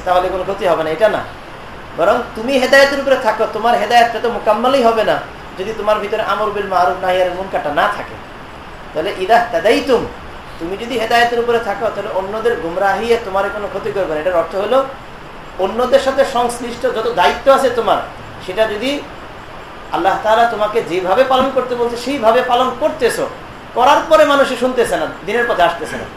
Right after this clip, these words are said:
তাহলে তোমার উপরে কোনো ক্ষতি হবে না। কথাটা বুঝছো? ইয়া আইয়ুহাল্লাযীনা আমানু আলাইকুম আনফুসাকুম, তোমরা নিজেদেরকে রক্ষা করো, ইহফাযুহা ওয়া কুমু বিসালাহিহা, নিজেদেরকে রক্ষা করো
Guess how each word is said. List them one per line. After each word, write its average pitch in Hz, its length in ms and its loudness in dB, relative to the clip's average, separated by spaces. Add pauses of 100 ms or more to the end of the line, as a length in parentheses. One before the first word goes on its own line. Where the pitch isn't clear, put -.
(200)
তাহলে 214 300 6
তোমার 226 180 4
উপরে 202 160 -4
কোনো 185 160 0
ক্ষতি 175 220 -2
হবে 107 100 -6
না। - 340 -12 (840)
কথাটা - 220 -4
বুঝছো? - 240 -2 (1300)
ইয়া 180 160 4
আইয়ুহাল্লাযীনা 165 720 0
আমানু 165 440 0 (460)
আলাইকুম 220 420 0
আনফুসাকুম, 185 640 -2 (500)
তোমরা 196 340 2 (360)
নিজেদেরকে 226 560 0
রক্ষা 214 300 0
করো, 147 280 0 (140)
ইহফাযুহা 196 1120 4
ওয়া 175 180 2
কুমু 233 380 2
বিসালাহিহা, 180 800 2 (500)
নিজেদেরকে 208 440 -2
রক্ষা 190 280 0
করো 165 300 2